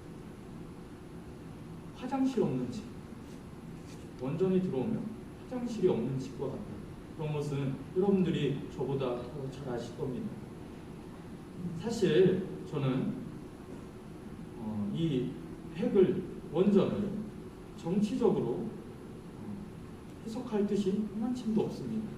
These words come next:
뭐 정부에서 그리고 뭐 여러 국회의원들이 뭐라고 떠들건 간에 저는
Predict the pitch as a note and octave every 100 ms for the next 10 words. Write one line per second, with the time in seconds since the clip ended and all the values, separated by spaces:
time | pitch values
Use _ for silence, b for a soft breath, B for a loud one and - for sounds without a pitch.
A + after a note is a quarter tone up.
0 | - - - - - B2 A#2 C#3+ D3+ E3
1 | D#3 - A#2+ G#2+ G2+ - - - - -
2 | A2 - - - - - B2 A#2 A#2 B2+
3 | C3 B2 - E3 F#3 E3+ D3+ C3 B2 F3
4 | B2 - - - - - F3 G#3 F3+ D3+
5 | - - - - G#3+ G#3 G3+ G3 - -
6 | D#3+ D3 B2 D3+ G3+ - - - - -
7 | - - - - - - - - - -
8 | C3+ G3 -